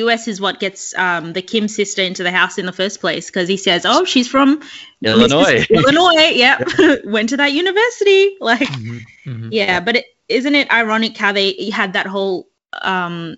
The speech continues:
Speaker 1: well, obviously it was purposeful how, how he had that obsession with, like, um, Indigenous American culture. <laughs> And it's like, they were stolen from too. <laughs> Like
Speaker 2: Hundred percent.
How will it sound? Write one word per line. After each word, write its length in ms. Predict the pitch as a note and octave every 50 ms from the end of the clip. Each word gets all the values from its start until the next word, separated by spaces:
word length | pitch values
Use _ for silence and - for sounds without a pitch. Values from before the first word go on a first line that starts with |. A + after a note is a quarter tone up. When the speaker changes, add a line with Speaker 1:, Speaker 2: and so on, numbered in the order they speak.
| - -
Speaker 1:
well, 160 | G3 F#3+ E3+
obviously 360 | D3+ F3+ G3 G3+ G#3 G3+ G#3+ G3
it 60 | -
was 120 | G3+ -
purposeful 540 | - - G3+ F#3+ G3+ A3 - - F#3+ F3+ F#3
how, 200 | G3 G3 F#3+ F#3+
how 280 | G3+ G#3 G3 F#3+ F#3+ F#3+
he 220 | F#3 - A#3 A3
had 160 | G3+ F#3+ F#3
that 120 | G3 F#3+ F#3+
obsession 500 | F#3 - - F#3+ F#3+ - G#3+ F3+ F3 F3+
with, 160 | F#3 F3+ F#3
like, 360 | F3+ E3+ E3+ F#3 - _ - _ -
um, 420 | F#3 F3+ F3 F3 E3+ E3 E3+ F3+ - _ - - - - - -
Indigenous 560 | G3+ G#3 F#3 G#3 G#3+ G#3 G#3 G3+ G3 - -
American 580 | F#3+ F#3+ F#3 F3+ F3+ F#3+ G3+ G3 - F#3+ F#3+ F3
culture. 520 | - F#3 F3+ F3+ - - D#3+ D#3 D#3+ G3+ -
<laughs> 60 | _ _ _ _ _ D#4 D4 D4
And 120 | - D#4+ -
it's 140 | D4+ B3+ -
like, 400 | D#4 C4 B3+ B3 - - - - - - - - F4+ -
they 180 | G3 G#3+ G#3 A#3+
were 120 | B3+ C4
stolen 480 | B3+ - - B3 A3+ A3 G#3+ A3 A3+ A#3+
from 260 | A#3 B3 A3 A3+ A#3
too. 420 | A#3+ - C4 G#3 G3 F#3+ F3+ F#3 G#3+
<laughs> 0 |
Like 760 | B3+ D4+ E4+ - - B4 A4+ - A4 - - - - - _ _ _ _ _ _ _ _ _ _ _ _ _ _
Speaker 2:
Hundred 280 | - - A2 F#2+ F#2+ E2+
percent. 380 | - - - G2 F#2+ F2+ -